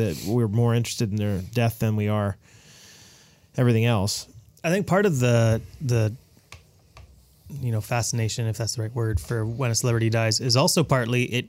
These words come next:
Speaker 2: it normalizes them a bit. Like, "Oh man, they were, like, a real person who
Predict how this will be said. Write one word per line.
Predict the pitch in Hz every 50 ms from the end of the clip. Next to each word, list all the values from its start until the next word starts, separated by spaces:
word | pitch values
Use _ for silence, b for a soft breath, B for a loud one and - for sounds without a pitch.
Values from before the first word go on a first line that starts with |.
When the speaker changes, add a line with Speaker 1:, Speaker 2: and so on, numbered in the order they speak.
| _ _
Speaker 2:
it | 135 131 - _ _ _ - - _ -
normalizes | 131 120 120 131 156 165 151 139 123 113 110 104 113 107
them | 101 110 101 98 95 - _ -
a | - 110
bit. | 113 110 - - _ _ b b b b b b b b b b b b b _
Like, | - 117 117 - - _ _ _ -
"Oh | 165 147 127
man, | 123 151 147 127
they | 123 135
were, | 139 135
like, | 135 127 113
a | 127
real | 113 113 117 139 151 156 156 151
person | - 156 156 143 - - - - - - _ _ _ _ _
who | - - 131 123 120 117 123 -